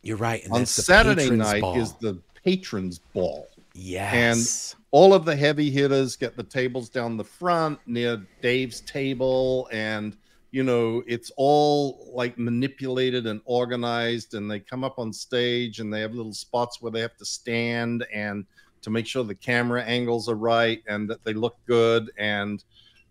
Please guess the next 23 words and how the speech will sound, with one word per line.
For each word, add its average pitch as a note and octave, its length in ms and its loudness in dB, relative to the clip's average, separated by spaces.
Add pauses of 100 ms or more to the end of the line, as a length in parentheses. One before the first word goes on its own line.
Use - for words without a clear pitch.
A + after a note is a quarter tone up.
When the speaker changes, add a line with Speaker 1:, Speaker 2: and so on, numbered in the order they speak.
(100)
Speaker 2:
you D3+ 100 10
know, G#2+ 360 2 (300)
it, C3+ 180 -8
they, D#3 260 6 (100)
they D#3+ 240 6
spend, D3+ 460 2 (100)
uh, B2 220 0 (140)
an B2+ 200 0
inordinate A#2+ 1080 2
amount A2+ 440 -2
of F#2+ 120 -4
time G2+ 520 -2 (680)
through D3+ 600 8 (240)
the A#2+ 120 2
months B2+ 480 2
leading C3 500 0
up C3+ 260 -4
to A#2+ 80 -6
this A2+ 260 -4
event, G#2+ 400 -4
setting C#3 560 0
people B2 460 -6
up A2+ 320 0